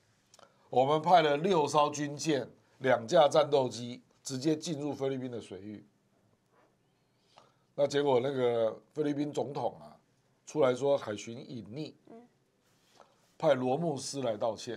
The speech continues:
Speaker 1: 对方越界，我同意了，可是你把人家弄死了啊！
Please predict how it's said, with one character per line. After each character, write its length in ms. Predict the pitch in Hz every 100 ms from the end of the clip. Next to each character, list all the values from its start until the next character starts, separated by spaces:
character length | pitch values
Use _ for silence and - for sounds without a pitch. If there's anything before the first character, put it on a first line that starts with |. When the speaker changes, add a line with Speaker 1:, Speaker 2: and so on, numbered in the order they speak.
| _
Speaker 1:
对 160 | - 147
方 180 | 190 202
越 160 | 196
界， 300 | 160 180 143 -
我 100 | 123
同 240 | 131 139
意 80 | 165
了， 240 | 117 78 - _ _ _ _ _ _ _ _ -
可 80 | 214
是 80 | 269
你 60 |
把 80 | 226
人 60 | 175
家 80 | 226
弄 180 | 262 185
死 340 | - 139 135
了 160 | 151 165
啊！ 360 | 175 180 170